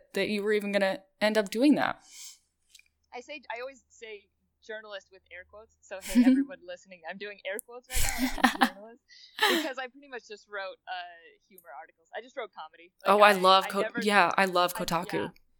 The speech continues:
Speaker 1: So
Speaker 2: I never
Speaker 1: everything
Speaker 2: took
Speaker 1: on
Speaker 2: video
Speaker 1: there.
Speaker 2: games seriously. Like, I, I always wanted them to be fun and silly. So I was always the one writing, you know, the, the comedic articles for
Speaker 1: <laughs>
Speaker 2: Kotaku.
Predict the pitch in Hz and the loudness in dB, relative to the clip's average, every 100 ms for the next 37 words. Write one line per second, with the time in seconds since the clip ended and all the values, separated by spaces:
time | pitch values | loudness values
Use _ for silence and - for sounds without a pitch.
0 | _ _ - 311 - - - - - 196 | _ _ -20 -20 -20 -6 -2 0 4 8
1 | 185 185 190 185 185 175 160 - - 233 | 6 6 0 0 -2 -2 -4 -6 -8 -12
2 | 214 208 _ _ 208 196 180 160 123 139 | -20 _ _ _ -20 -20 _ _ -20 -20
3 | 190 190 185 190 202 196 190 185 185 180 | -20 -18 -16 -18 -20 -20 _ -20 -20 -20
4 | 180 175 170 170 _ _ _ _ - 208 | _ -18 -18 -18 _ _ _ _ -10 -8
5 | 175 185 - 196 - 175 147 139 _ - | -8 _ -20 -18 -14 -14 -14 -20 _ -12
6 | 180 175 - 180 180 175 _ - 180 175 | -12 -10 -10 -10 -12 _ _ -20 -20 -20
7 | 185 175 170 170 170 170 165 165 160 165 | _ -20 -18 -16 -16 _ _ -20 -20 -20
8 | _ _ _ _ 190 - _ 185 190 233 | _ _ _ _ -14 -16 _ -16 -12 -10
9 | 190 185 185 - 180 - 165 - - 262 | -10 -10 -8 -8 -8 -12 -16 -14 -2 0
10 | 254 247 233 220 | 0 -2 -6 -8